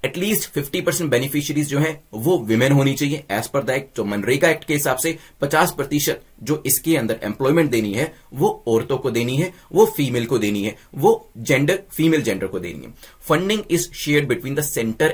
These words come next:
and the state। तो यहाँ पे एक तरीके से कहा जा रहा है क्या है, ये centrally sponsored scheme है, ऐसा कहा गया है तीसरी statement के हिसाब से। सोचिए इसके बारे में, फिर करते हैं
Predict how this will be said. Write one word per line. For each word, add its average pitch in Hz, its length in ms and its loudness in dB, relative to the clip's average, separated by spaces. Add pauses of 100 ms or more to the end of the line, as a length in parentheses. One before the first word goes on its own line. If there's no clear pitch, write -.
and 104 180 -4
the 139 100 -2
state। - 340 -6
तो 113 60 -8
यहाँ 110 280 -2
पे 185 220 -2
एक 120 160 -2
तरीके 135 260 -2
से 123 100 -4
कहा 110 200 -6
जा 120 100 -2
रहा 127 100 0
है 127 60 0
क्या 160 160 2
है, 170 220 0 (220)
ये 147 140 2
centrally 110 540 -2
sponsored 98 640 -4 (100)
scheme 147 320 -4
है, 160 220 -6
ऐसा 147 400 -6
कहा 101 200 -4
गया 104 160 0
है 147 140 -2
तीसरी 143 260 -2
statement 107 320 -6
के 98 60 -6
हिसाब 82 220 -8
से। - 160 -8 (300)
सोचिए 131 380 -2
इसके 175 200 0
बारे 156 200 2
में, 202 120 -6 (160)
फिर 202 160 0
करते 123 300 0
हैं 151 160 -2